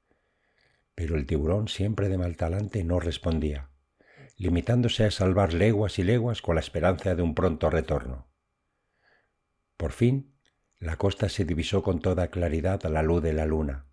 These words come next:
y pocos momentos después, el mono saltaba ligero a tierra, muy ufano y tranquilo. Tan pronto como puso el pie en tierra, dirigió la mirada en derredor.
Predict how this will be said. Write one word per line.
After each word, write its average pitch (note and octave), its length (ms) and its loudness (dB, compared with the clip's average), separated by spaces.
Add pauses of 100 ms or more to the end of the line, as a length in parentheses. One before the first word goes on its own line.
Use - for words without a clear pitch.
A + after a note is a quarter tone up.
(580)
y F2 100 -10
pocos G2+ 340 2
momentos G2 540 2
después, A#2+ 560 -2 (580)
el E2 140 -2
mono G2 260 4
saltaba F#2 460 0
ligero F2 340 0
a F2 60 4
tierra, G2+ 380 0
muy F#2 200 2
ufano G2+ 380 0
y F#2+ 40 0
tranquilo. D2+ 600 -2 (1500)
Tan G#2 200 0
pronto A2+ 320 4
como G#2 260 2
puso F2 260 2
el D#2+ 80 0
pie G#2 160 4
en F#2+ 140 2
tierra, A#2 340 2
dirigió F2 420 0
la F2+ 120 4
mirada F2 400 2
en E2 120 0
derredor. D2+ 540 0